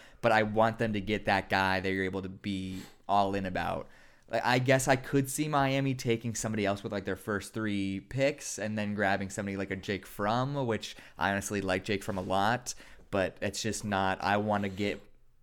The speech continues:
what I consider one of those top tier guys that you can really rally around. I know a lot of people are talking and comparing Justin Herbert to Ryan Tannehill, which I honestly kinda hate,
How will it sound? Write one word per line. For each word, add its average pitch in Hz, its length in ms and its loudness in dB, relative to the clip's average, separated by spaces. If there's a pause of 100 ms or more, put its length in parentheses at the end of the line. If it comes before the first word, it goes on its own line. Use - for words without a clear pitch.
(140)
what 107 240 0
I 95 160 2
consider 98 400 -6
one 98 100 0
of 95 40 -6
those 90 180 -6
top 95 240 -2
tier 95 160 -4
guys 90 460 -2
that 92 60 -6
you 90 60 -6
can 92 140 -8
really 92 220 -4
rally 90 340 -2
around. 82 420 -4 (460)
I 110 640 0
know 113 260 2
a 104 80 2
lot 98 160 4
of 98 60 -6
people 101 240 -6
are 98 80 0
talking 95 640 -4
and 98 100 -10
comparing 98 460 -6
Justin 98 300 -6
Herbert 98 400 -2
to 101 100 -8
Ryan 92 300 -2
Tannehill, 101 500 -4
which 95 180 -4
I 92 140 -4
honestly 95 520 -6
kinda 90 240 -8
hate, 113 360 -2